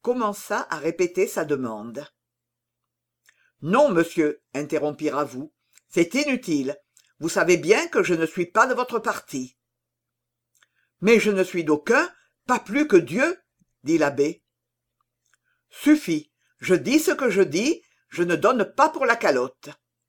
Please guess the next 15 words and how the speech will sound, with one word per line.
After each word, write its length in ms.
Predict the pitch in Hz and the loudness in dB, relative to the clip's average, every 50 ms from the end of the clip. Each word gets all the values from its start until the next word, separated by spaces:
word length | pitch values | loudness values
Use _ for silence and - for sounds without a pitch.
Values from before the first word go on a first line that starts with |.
| _ _ _ _ _ _ _ _ _ _ _ _ _ _ _ _ _ _ _ _ _ _ _ | _ _ _ _ _ _ _ _ _ _ _ _ _ _ _ _ _ _ _ _ _ _ _
L'abbé 320 | - 160 196 185 175 170 151 | 0 0 2 4 4 2 2
Roubiot 420 | 143 185 208 - - 190 233 262 | 2 -2 -4 -4 -4 -2 -2 0
leva 280 | 202 160 165 160 165 143 | 0 0 0 0 0 0
la 120 | 139 135 | 0 0
main 280 | 135 131 135 175 240 302 | -2 -2 -4 -4 -4 -6
pour 180 | - - 156 | -6 -6 -2
la 100 | 151 139 | -2 -2
seconde 520 | 139 - - 233 247 226 233 220 185 156 151 | -2 -4 -8 -8 -6 -4 -4 -4 -4 -4 -6
fois 440 | - - 151 147 160 214 - - _ _ _ _ _ - _ _ | -6 -4 0 0 0 0 0 -4 _ _ _ _ _ -20 _ _
au-dessus 480 | 185 185 180 170 170 - - 233 254 285 | 2 4 4 2 0 0 -4 -6 -6 0
des 220 | 240 196 160 160 | 2 2 2 2
enfants 320 | 151 151 151 - 180 196 | -2 -4 -4 -4 -6 -6
stupéfaits. « 760 | 208 - - _ 196 185 - 143 135 - - - 101 98 104 _ _ _ _ _ _ _ _ _ _ _ _ _ _ _ _ _ _ _ _ _ _ _ _ _ | -6 -6 -10 _ -10 -6 -4 -4 -4 -4 -6 -10 -10 -10 -12 _ _ _ _ _ _ _ _ _ _ _ _ _ _ _ _ _ _ _ _ _ _ _ _ _
Benedicat 760 | 113 120 180 226 254 269 247 220 226 226 220 233 226 220 226 - | 0 4 4 4 6 4 -2 -2 -4 -6 -2 0 0 0 -2 -6
vos. » 260 | 170 147 147 131 - | -2 0 2 2 2